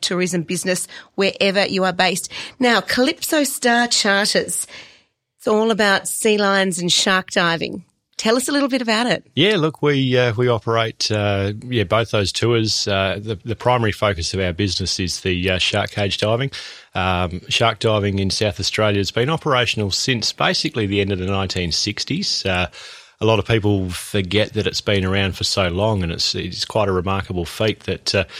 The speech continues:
Speaker 2: that a nature-based experience has been operational for, uh, for that long. Um, but look, I, uh, I got into the business in, yeah, in two thousand and two, and, uh,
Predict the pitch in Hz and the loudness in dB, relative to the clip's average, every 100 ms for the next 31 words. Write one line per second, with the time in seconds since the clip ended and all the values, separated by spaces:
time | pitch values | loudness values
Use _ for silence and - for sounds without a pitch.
0 | - - - 101 98 98 98 101 101 95 | -16 -6 2 4 4 2 2 0 2 0
1 | - - - 113 113 101 82 95 90 95 | 0 -4 -4 0 2 2 0 -4 -4 -2
2 | 92 95 - 92 98 - 87 - - 95 | -2 -4 -4 -2 -2 -4 -6 -8 -4 -2
3 | 90 85 90 85 110 92 95 95 107 127 | -2 -2 -4 -2 -2 0 -2 -2 0 0
4 | 117 - - - - - 131 131 120 160 | 0 -4 -14 -18 -8 0 2 2 0 2
5 | 170 151 151 151 147 135 135 127 - 139 | 2 4 4 2 2 2 2 2 0 0
6 | 135 123 110 101 107 113 117 - 113 107 | 2 2 0 0 0 0 0 0 0 2
7 | 107 95 - - 131 117 - 98 - 117 | 0 -2 -4 -2 0 0 -4 -6 -2 -2
8 | 107 104 92 98 90 87 92 87 - - | 0 0 0 -2 -2 -2 -2 -4 -4 0
9 | 170 107 - - - - - 104 104 104 | 2 2 0 -16 -16 -12 -4 0 2 2
10 | 104 101 107 104 | 2 2 2 2